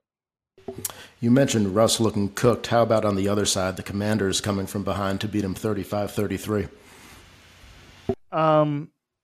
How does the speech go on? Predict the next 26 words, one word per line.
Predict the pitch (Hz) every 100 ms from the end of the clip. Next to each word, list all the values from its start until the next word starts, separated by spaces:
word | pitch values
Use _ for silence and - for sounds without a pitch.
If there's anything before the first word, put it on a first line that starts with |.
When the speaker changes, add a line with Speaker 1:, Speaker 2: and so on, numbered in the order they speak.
| _ _ _ _ _ _ -
Speaker 2:
I, | 185 214 214 -
I, | 196
there | 190 190
are |
no | 180 185
winners | 180 170 156
in | 135
this | 127
game | - 120
because | 110 123 117
of | 120
the | 107
Hail | 113
Mary | 110 107 107
at | 107
the | 107
end. | 104 98 101
That | 131
was | 123
unbelievable | 120 107 107 104 104 107
and | 120 104
sad | 117 107 107
and | 107
depressing. | 110 107 - 107 107
I | 135
didn't, | 156 147 139